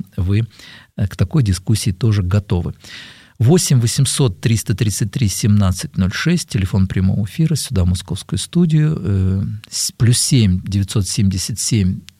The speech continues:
восемьсот пятьдесят ноль девять девяносто шесть, WhatsApp и Viber, и с сайта вы можете присылать ваши вопросы. Вот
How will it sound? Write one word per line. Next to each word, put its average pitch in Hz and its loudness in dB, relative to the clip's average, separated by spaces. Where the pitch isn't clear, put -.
восемьсот 104 0
пятьдесят 92 0
ноль 95 2
девять 90 0
девяносто 90 0
шесть, - -6
WhatsApp 95 -4
и - -2
Viber, 151 2
и 165 4
с 185 0
сайта 127 0
вы 104 0
можете 101 2
присылать 95 -2
ваши 92 -2
вопросы. - -4
Вот 156 2